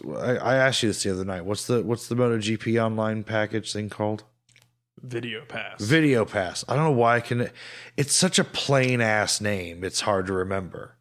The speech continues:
Speaker 1: right?
Speaker 2: It doesn't help that World Superbike's online, uh,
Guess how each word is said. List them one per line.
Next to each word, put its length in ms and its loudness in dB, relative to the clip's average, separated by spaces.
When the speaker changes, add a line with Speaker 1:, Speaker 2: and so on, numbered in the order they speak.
Speaker 1:
right? 200 -2
Speaker 2:
It 140 -2
doesn't 240 0
help 340 -2
that 360 -2
World 300 -4
Superbike's 760 -8
online, 720 -8
uh, 460 -8